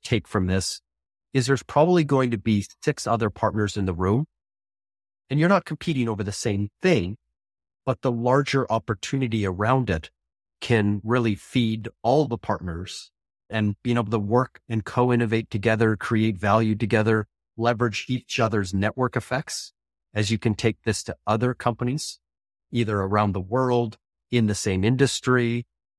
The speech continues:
same buyer type, same segment or sector, same kind of seven layer stack expertise, same delivery model. So there's so many areas to go take this and build your own ecosystem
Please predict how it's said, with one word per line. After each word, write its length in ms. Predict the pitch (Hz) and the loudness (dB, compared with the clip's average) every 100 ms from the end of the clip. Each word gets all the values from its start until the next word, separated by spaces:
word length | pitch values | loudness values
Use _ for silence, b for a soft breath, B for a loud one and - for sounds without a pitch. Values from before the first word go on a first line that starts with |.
| _ | _
same 360 | - - 107 95 | -8 -2 0 0
buyer 400 | - 104 120 120 | 2 2 2 0
type, 420 | - 120 120 - - _ _ | 0 0 0 -6 -16 _ _
same 300 | - - 107 | -6 -2 0
segment 640 | 95 - 117 120 127 117 95 | -2 -2 -2 0 -2 -2 -6
or 80 | |
sector, 680 | 87 - 117 - 131 123 120 - _ _ - | -6 -2 -4 0 0 2 0 -6 _ _ -16
same 320 | - 120 113 | -2 0 2
kind 300 | 110 - 113 | -2 -2 0
of 140 | 110 101 | -2 -4
seven 540 | - - - 117 120 | -10 -10 -2 -2 0
layer 340 | 117 117 107 101 | 0 0 0 -2
stack 540 | - - 107 123 - | -4 -2 0 0 -2
expertise, 880 | 110 - - 101 - 117 120 117 - _ _ _ | -6 -4 -4 -2 0 2 2 -2 -8 _ _ _
same 320 | - 139 123 | -4 -2 0
delivery 440 | 120 107 110 127 123 | -2 -2 0 0 2
model. 320 | 110 117 117 | 4 4 2
So 200 | - 120 _ _ | -4 -8 _ _
there's 160 | 143 - | -4 -2
so 320 | - - 165 | -2 2 4
many 280 | 180 156 127 | 4 0 2
areas 400 | 123 143 117 - | 2 2 0 -2
to 100 | 117 | -2
go 200 | 107 113 | 0 0
take 300 | - - 135 _ | -2 -4 -4 _
this 320 | 101 80 - - _ _ | -4 -4 -8 -14 _ _
and 180 | 113 104 | -4 0
build 260 | 123 123 | 2 2
your 200 | 110 117 123 | 0 0 2
own 260 | 135 151 135 | 2 2 -4
ecosystem 720 | 113 - 87 - - 87 92 | -6 -4 -4 -6 -6 -6 -6